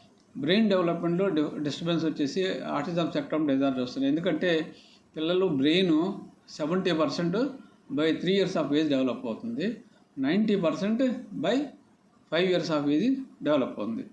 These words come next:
బ్రెయిన్‌లో న్యూరానల్ గ్రోత్, తర్వాత కనెక్షన్స్, బ్రెయిన్‌లో న్యూరానల్ కనెక్షన్స్ అన్నీ కూడా ఫైవ్ ఇయర్స్‌కి కంప్లీట్ అయిపోతాయి అనమాట.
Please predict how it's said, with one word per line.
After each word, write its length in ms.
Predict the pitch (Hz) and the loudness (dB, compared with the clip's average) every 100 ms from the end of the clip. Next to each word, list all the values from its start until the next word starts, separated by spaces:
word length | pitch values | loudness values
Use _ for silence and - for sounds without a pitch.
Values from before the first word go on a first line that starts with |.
| - _ _ 135 | -20 _ _ -4
బ్రెయిన్‌లో 420 | 139 202 226 220 | 0 2 4 2
న్యూరానల్ 640 | 190 180 202 202 196 165 | 2 2 2 2 0 0
గ్రోత్, 320 | 156 165 - 147 | 2 0 0 -2
తర్వాత 500 | - - - 151 131 | -4 -16 -8 -6 -4
కనెక్షన్స్, 520 | 143 160 175 180 160 | -2 0 0 0 0
బ్రెయిన్‌లో 420 | 143 156 175 170 | 0 0 0 0
న్యూరానల్ 520 | 160 156 165 175 147 | 2 0 0 -2 -2
కనెక్షన్స్ 480 | 131 143 135 160 139 | -2 -2 -2 -4 0
అన్నీ 180 | 143 143 | 2 2
కూడా 500 | 135 139 180 156 139 - - - - | 2 2 2 0 -2 -12 -20 -20 -6
ఫైవ్ 220 | 139 139 | 0 2
ఇయర్స్‌కి 340 | 139 - - 160 | 0 -2 -6 -2
కంప్లీట్ 400 | 139 139 151 131 | 2 2 4 2
అయిపోతాయి 420 | 120 104 - 104 | 0 -4 -6 -6
అనమాట. 240 | 104 - | -6 -6